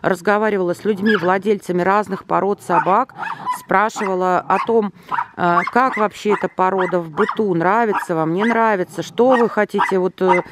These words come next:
ну, как бы посоветуете завести мне такую породу собаки. И люди говорили всё, что они думают о своей конкретной собаке данной породы. Мы выбирали очень долго породу перед тем, как завести чихуа, и остановились на покупке собаки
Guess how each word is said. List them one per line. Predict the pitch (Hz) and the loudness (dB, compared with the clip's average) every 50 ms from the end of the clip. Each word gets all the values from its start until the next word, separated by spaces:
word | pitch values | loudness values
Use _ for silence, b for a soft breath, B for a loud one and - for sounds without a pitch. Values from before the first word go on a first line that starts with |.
| B B B B - - | B B B B 0 4
ну, | 220 254 247 - | 4 4 4 4
как | - 202 185 | 2 -2 -2
бы | 175 185 | -2 -4
посоветуете | 190 254 254 - 247 247 254 285 302 - - 254 233 - 208 202 | -4 -4 0 2 2 2 2 0 -2 -2 -2 -2 -2 -2 -4 -4
завести | 165 180 190 196 196 180 - - 196 180 | -4 -2 -2 0 -2 -2 -2 -2 -2 0
мне | 180 180 170 | 0 0 0
такую | - 185 180 - - 202 180 | 0 0 0 0 0 0 0
породу | - 190 196 196 190 180 170 175 - - | 2 0 0 0 0 -2 -4 -6 -4 -2
собаки. | 185 180 175 170 170 160 - - 165 | -2 0 0 0 0 0 -2 -4 -2
И | 175 | 0
люди | 240 269 247 285 | 0 0 0 -2
говорили | 220 226 208 196 185 175 220 254 262 226 - B B B B B B B B B B B B B B - - - - - | -2 0 2 2 2 0 0 -2 -2 -2 -4 B B B B B B B B B B B B B B -2 -2 -4 -8 -14
всё, | - - - 247 269 285 | -14 0 2 2 2 2
что | - - - 226 240 247 247 247 233 214 | 0 0 2 2 4 4 4 4 4 4
они | 202 196 202 190 | 2 0 -2 -2
думают | 170 202 233 262 262 240 - 190 | -2 0 2 2 2 2 0 -2
о | |
своей | 190 - - 185 175 190 208 233 | -4 -2 -2 0 2 2 2 2
конкретной | - 214 190 190 - - 202 202 - - 175 | 2 0 0 0 0 -2 -4 -4 -2 -4 -6
собаке | - - 165 151 156 208 269 - - 214 | -4 -2 -2 0 2 0 0 0 -2 -4
данной | 160 151 180 196 226 220 214 | -2 0 0 2 2 0 -2
породы. | - - 185 180 180 180 180 170 160 147 | -2 0 0 0 0 0 -2 -2 -2 -2
Мы | 151 165 220 | -2 -2 0
выбирали | 254 294 254 208 220 214 208 220 240 254 | 0 -2 0 2 2 2 2 2 2 0
очень | 262 - - 269 247 | -2 0 0 0 2
долго | 190 208 202 202 185 202 | 2 2 2 2 0 -2
породу | 196 - 196 185 185 185 180 170 | -2 0 0 0 0 0 -2 -4
перед | - - 185 185 175 | -4 -4 -4 -4 -2
тем, | - 190 180 185 | -2 -2 0 0
как | - 170 160 | 0 -2 -2
завести | 156 170 180 185 - - - 175 | 0 0 0 0 0 -2 -6 -6
чихуа, | - - 170 - - 180 180 170 | -2 -2 -2 0 2 2 2 4
и | 165 | 2
остановились | 165 170 - - - 175 170 170 180 208 269 285 247 - - | 0 0 -2 -2 0 2 2 2 2 2 0 -2 -4 -2 -4
на | 180 | -2
покупке | - - 175 - - 180 - - - | 0 0 -2 -2 -2 -6 -10 -8 -10
собаки | 147 - 180 170 175 170 156 - 160 | -6 -4 -2 0 0 -2 0 -2 -4